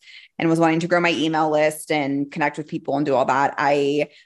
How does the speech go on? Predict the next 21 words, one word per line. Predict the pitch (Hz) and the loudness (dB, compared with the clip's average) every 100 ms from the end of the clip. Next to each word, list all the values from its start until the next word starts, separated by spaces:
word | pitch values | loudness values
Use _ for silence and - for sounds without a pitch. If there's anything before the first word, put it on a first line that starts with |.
| _ | _
was | 175 175 | -4 -2
like, | 160 | -2
"Join | 170 294 294 | 4 6 8
me | 285 | 6
for | 294 | 4
this | 294 285 | 2 2
live | 277 269 | 0 2
webinar | 269 269 269 | 0 0 0
and | 262 | -2
training. | 277 277 254 220 196 | 0 0 0 0 0
Join | 254 | 0
me | 269 | -2
for | 269 | -4
this | 269 | -4
live | 254 | -2
webinar | 254 247 | -2 -2
and | 220 | -2
training." | 233 208 196 - - - | -4 -6 -8 -16 -12 -2
I, | 185 202 226 254 269 269 | 2 4 4 4 2 2
if | - 202 | 2 0
I, | 196 | 0